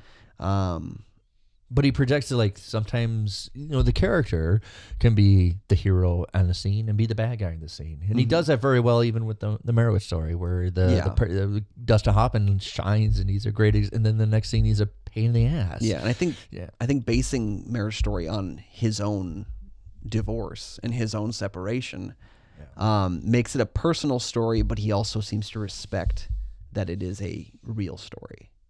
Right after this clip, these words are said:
Speaker 1: You know
Speaker 2: Yeah.
Speaker 1: what I mean? Like, it's, it's, it's a tough thing to do when it's something you've experienced. And I think we tend to find films that are made as autobiographical in some nature tend not to work because the pers-,
Speaker 2: <laughs>
Speaker 1: the person's just in their own head.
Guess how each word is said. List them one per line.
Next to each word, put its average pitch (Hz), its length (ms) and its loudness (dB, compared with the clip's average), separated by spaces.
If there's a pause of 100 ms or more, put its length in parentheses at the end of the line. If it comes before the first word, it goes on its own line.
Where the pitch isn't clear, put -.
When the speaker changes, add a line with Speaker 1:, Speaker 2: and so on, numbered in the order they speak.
(180)
Speaker 1:
You 123 80 2
know 101 60 6
Speaker 2:
Yeah. 107 40 4
Speaker 1:
what 107 60 0
I - 20 2
mean? 107 200 0
Like, 98 240 -4
it's, 104 160 -12
it's, - 300 -10 (380)
it's 104 160 -8
a 107 40 -4
tough 123 260 -2
thing 120 160 -2
to 104 80 0
do 104 220 0
when 101 140 0
it's 95 100 -12
something 98 260 -6
you've 98 180 -4
experienced. 95 520 -8
And 98 80 -4
I - 20 -4
think 135 160 -2
we 135 80 2
tend 147 200 0
to 147 60 2
find 98 300 0 (240)
films 117 380 2
that 107 100 2
are 95 80 0
made 104 460 2
as 98 180 -6
autobiographical 98 1000 -2 (160)
in 123 140 0
some 131 200 0
nature 147 460 0 (320)
tend 117 200 2
not 98 260 -2
to 98 260 -2
work 76 400 -10 (320)
because 127 240 4
the - 80 2
pers-, 139 300 4
Speaker 2:
<laughs> - 100 0
Speaker 1:
the - 20 0
person's 160 320 4
just 123 160 0
in 123 220 2
their 110 180 2
own 98 140 0
head. 101 420 -2